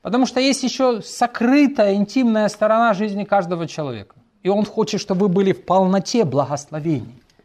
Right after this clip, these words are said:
Чтобы вы тоже его обогащали и печали с собой не приносили.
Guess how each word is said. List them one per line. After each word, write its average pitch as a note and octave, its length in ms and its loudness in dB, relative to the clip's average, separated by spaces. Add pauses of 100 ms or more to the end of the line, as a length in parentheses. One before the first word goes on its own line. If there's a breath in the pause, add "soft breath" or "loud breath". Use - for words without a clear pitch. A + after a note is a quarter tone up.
(720)
Чтобы E3+ 240 -6
вы C4 140 4
тоже C#4+ 440 4
его G#3+ 300 4
обогащали G3+ 720 4
и F#3 60 4
печали B3 440 0
с A3 100 -4
собой G3+ 260 2
не G3 140 4
приносили. F#3 640 -2